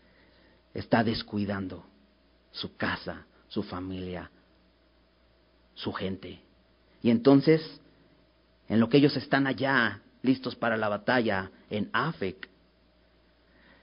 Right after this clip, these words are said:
vienen los amalecitas y se llevan a las familias de estos hombres. Y no solo a las familias del pueblo. Fíjate,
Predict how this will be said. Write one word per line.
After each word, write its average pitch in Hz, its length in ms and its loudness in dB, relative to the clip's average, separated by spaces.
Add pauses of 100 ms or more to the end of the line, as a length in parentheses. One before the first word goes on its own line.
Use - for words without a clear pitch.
(1000)
vienen 120 360 8
los - 580 0
amalecitas 101 760 0 (600)
y 101 120 -6
se 107 160 -6
llevan 120 440 2
a 107 80 -2
las 95 220 -6
familias 98 720 -2 (580)
de 110 80 -2
estos - 280 -10
hombres. 135 320 -8 (1300)
Y 120 60 6
no 156 100 12
solo 330 220 6
a 160 40 8
las 117 140 2
familias 139 360 8
del 107 140 -4
pueblo. 185 420 0 (480)
Fíjate, - 420 2